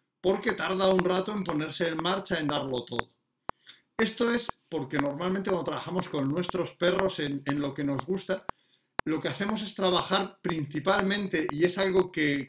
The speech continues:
que, que se transfiere muy mal al trabajo comercial, con variables disposicionales. Es decir, preparamos al perro para que esté dispuesto a recibir nuestras indicaciones.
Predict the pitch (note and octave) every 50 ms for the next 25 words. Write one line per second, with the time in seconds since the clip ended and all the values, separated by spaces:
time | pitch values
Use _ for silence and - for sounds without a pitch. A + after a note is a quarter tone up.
0 | - _ - D3+ D3 C3+ A#2+ D3 C3+ - C#3+ B2+ - C#3+ C#3 - - E3+ F#3 F#3
1 | F#3 F3 E3 E3+ E3+ D#3 D3+ F3 F#3+ F#3 E3 C#3+ C#3 B2+ C3 C3+ D3+ D#3 - D#3+
2 | F3 F3 E3 E3+ - - - F#3 F#3+ F#3+ - - _ _ _ _ _ _ _ -
3 | - _ - F#3 G3+ G#3+ G#3+ - - D3+ C#3+ E3 D#3 D#3 D#3+ E3+ F3 F#3 G3 G#3
4 | F#3 - - C#3+ F3+ F3 - - - C#3+ - - C#3+ - - D3+ D3 C#3+ D3+ D3
5 | B2 G2+ G#2 - - - _ - D#3+ D#3 D3+ E3+ C#3+ - C#3+ C3+ A#2+ - - -
6 | - _ _ _ _ _ _ - F3 D#3+ - - D3+ D#3 F#3 G3+ A3 A3 F#3 -
7 | G#3 G3+ F3+ - A3 A3 A3 A3 - - E3+ D3+ D3 C#3 B2+ C3+ - - E3+ D3
8 | D3 D3 C3+ D3 - - - F3 A#3 A#3+ - - - B3+ - - - _ - D#3
9 | D#3 D3+ D3+ D3 D3 D3 D3+ D#3+ F#3 F3+ F3+ F3+ F3 D3 - F3+ D3+ C#3 - -
10 | C#3+ C3+ B2+ B2+ - C3 A#2 - - - G#2 G2 F#2+ - -